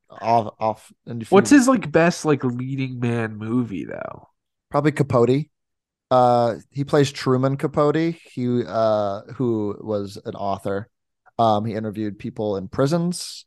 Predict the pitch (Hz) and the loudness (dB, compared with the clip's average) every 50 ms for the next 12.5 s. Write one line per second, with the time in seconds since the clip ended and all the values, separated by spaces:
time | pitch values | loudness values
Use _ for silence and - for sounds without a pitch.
0 | _ - 120 110 107 104 101 104 113 110 107 104 104 95 101 95 101 - _ - | _ -6 -4 -2 -2 -4 -4 -6 -6 -6 -6 -6 -8 -8 -8 -10 -10 -12 _ -20
1 | - _ - 117 - - 123 110 104 113 110 - 117 107 101 110 120 120 113 107 | -16 _ -12 -8 -4 -2 -2 0 0 -2 -2 -2 -2 -2 0 0 0 0 0 0
2 | - - - 123 120 - - 107 101 107 113 - 131 120 120 120 120 120 120 120 | -2 -2 -2 -2 -2 -2 -4 -6 -4 -4 -4 -4 -4 -2 0 2 2 2 2 0
3 | - 117 101 107 98 101 92 87 107 104 104 107 104 107 104 - - - - - | -2 -4 -4 -4 -4 -6 -6 -4 -2 -2 0 0 -2 -4 -6 -8 -10 -12 -12 -12
4 | - - - - _ _ _ _ _ _ _ _ _ _ _ - 117 107 98 104 | -14 -16 -18 -20 _ _ _ _ _ _ _ _ _ _ _ -4 -2 -2 0 0
5 | 104 104 104 104 101 - 107 104 104 104 110 123 123 117 107 104 - - - - | 0 2 0 -2 -4 -4 -6 -6 -2 0 2 4 4 2 0 -4 -8 -8 -6 -2
6 | 120 110 107 - 98 92 - 107 104 98 98 101 101 - 139 131 127 120 110 107 | 0 0 0 -2 -4 -4 -2 0 2 2 2 0 0 0 0 0 0 0 0 0
7 | 104 104 110 - - 110 104 - 113 107 104 104 107 104 - _ _ _ _ _ | 0 0 0 -2 -6 -12 -10 -6 -4 -2 -2 -2 -2 -2 -6 _ _ _ _ _
8 | _ _ _ _ _ _ _ - 135 139 135 139 135 170 170 175 208 196 202 - | _ _ _ _ _ _ _ 2 4 6 4 4 4 4 4 6 6 6 6 6
9 | 196 202 185 - 196 175 151 156 151 139 - _ - - 202 190 175 156 135 120 | 6 6 6 6 6 6 6 6 4 2 0 _ 0 2 4 4 4 4 2 0
10 | 110 107 110 110 110 - - - 95 92 98 98 98 101 - - 98 104 110 - | 0 -2 -2 -2 -4 -6 -6 -6 -6 -4 -2 -2 -4 -4 -6 -8 -8 -8 -6 -4
11 | - 131 143 - - 131 127 123 113 107 104 98 92 92 90 92 92 90 - - | -4 -6 -2 2 2 2 4 2 0 -2 -4 -4 -4 -4 -4 -4 -4 -6 -8 -12
12 | - - - 98 95 92 92 90 - | -14 -10 -6 -4 -2 0 0 -2 -4